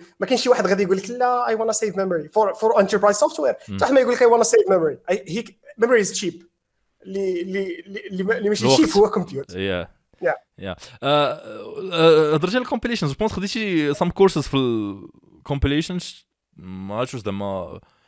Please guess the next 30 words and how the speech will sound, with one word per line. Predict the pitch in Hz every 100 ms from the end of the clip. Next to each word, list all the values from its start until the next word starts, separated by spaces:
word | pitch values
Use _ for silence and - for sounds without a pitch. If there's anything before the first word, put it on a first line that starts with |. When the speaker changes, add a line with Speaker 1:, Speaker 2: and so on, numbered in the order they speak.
| _ _
Speaker 2:
آه، | - 85 90 85 85 - - - - - 50 50 _ _
ف-، | - - 107
سوا | - 139
في | -
اليونيفرسيتي | 120 117 127 127 - 131
ولا | 151 135 123
في | -
اونلاين. | 101 113 117 170 202 104 - _ _ _ _ _ _ _ _ -
آه، | 92 90 90 87 87
ما | 104
عرفتش | 139 147
زعما | 117 127
فاش | 120
قريتي | - 135 117
بزاف | 104 120
على | 107
الكومبيليشن، | - 120 135 131
كان-، | 151 143 131
كنشوف | 143 156
كتهضر | 135 117
بزاف | 110 135 127
على | 110
ال-، | 101 95 104 95 127 -
على | 113
الكومبايلرز، | 147 139 151 180 208 170
و | 170 160
جو | 117
بونس | 135 160
كنتي | - 127
درتي | 131 120 139 139 135